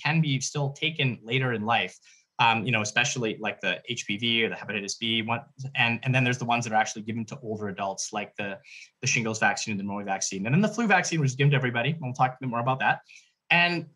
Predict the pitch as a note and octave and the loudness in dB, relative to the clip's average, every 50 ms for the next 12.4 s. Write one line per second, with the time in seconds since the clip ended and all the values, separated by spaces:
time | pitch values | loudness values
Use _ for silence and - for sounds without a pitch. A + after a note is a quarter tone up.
0 | _ _ - F3+ F3 E3 D#3 D#3 D3 D3 - D3+ D#3+ F3 F#3 F#3+ F3+ - - _ | _ _ -2 2 4 6 6 6 6 4 2 0 2 2 2 2 0 -2 -6 _
1 | _ _ _ _ _ _ _ _ _ _ _ - C3 A#2+ - D3+ C#3+ C#3 C#3+ C#3 | _ _ _ _ _ _ _ _ _ _ _ -2 -2 0 2 2 2 4 6 6
2 | C#3 C3+ C3 - C#3 C#3+ D3 C#3+ C#3 - C3 A#2 A#2 A#2 A2+ A2+ A2+ A2+ - - | 6 6 6 6 6 6 6 4 2 4 4 6 6 6 6 4 2 0 -4 -8
3 | B2+ B2 A#2 A#2 A2+ A2+ - - - B2 B2 A#2 - - - A#2 A2 G#2+ G#2+ G#2+ | -6 -2 0 2 2 2 0 -2 0 2 2 2 2 0 0 2 2 2 0 -2
4 | E3 - - D3+ D#3 D3 C#3+ B2 A2+ A2+ A2 G#2 - - G#2 G2+ - G#2 G#2 - | -8 -6 -2 0 2 2 2 2 0 0 -2 -4 -4 -6 -6 -2 -2 -2 -2 -2
5 | - G#2+ A2 G#2+ A2 G#2+ G#2 - - A2+ A2+ G#2+ G#2 F#2+ - A2 G#2+ G#2+ G#2+ G#2 | -4 -4 -2 2 2 2 2 0 -2 -4 -4 -6 -8 -8 -4 -4 -2 -2 -2 -4
6 | G2 - F#2+ - - A#2+ A#2 C3 C#3 - _ _ - G2 G2+ G#2+ G#2+ G#2+ G#2 - | -6 -10 -8 -2 0 2 2 2 -2 -6 _ _ -10 -4 -2 -2 -2 -2 -4 -8
7 | - G2 G2+ A#2 A2+ G#2+ G#2 - - - - - - _ _ _ - F3+ G#3 C4 | -8 -4 0 0 0 0 0 -6 -10 -16 -20 -20 -20 _ _ _ 0 2 2 4
8 | - F4+ F4 E4 C#4 - - E3 E3 D#3+ D3+ D3 D3 - - D#3 D3+ D3+ D3 C#3 | 4 2 2 2 0 0 -2 -2 2 4 2 4 2 0 -2 0 0 0 -2 -4
9 | C#3 - - - D3 D3 D3 - - _ - C#3 C3+ C#3 C#3 - - - C3 C3 | -6 -8 -2 0 0 0 0 -4 -12 _ -2 2 4 4 4 2 0 0 2 2
10 | C3 C3 B2+ B2 G#2 F#2+ A#2 A#2 - - - A2 A2+ A#2 A#2 A2 A2+ G#2 G#2+ A2 | 2 2 2 0 -2 -2 -2 -4 -4 -4 -6 -2 0 0 0 0 -2 -2 -2 -2
11 | G#2+ G#2 - - A2+ G#2 - - A2+ A2 - - G#2+ G#2 - - _ - G2 F#2+ | -2 -4 -4 -6 -6 -6 -2 -2 -4 -2 -2 -4 -4 -6 -6 -8 _ -10 -10 -6
12 | G#2+ A#2+ A2+ G2 E2+ F2 - - | -4 -4 -4 -4 -6 -8 -10 -10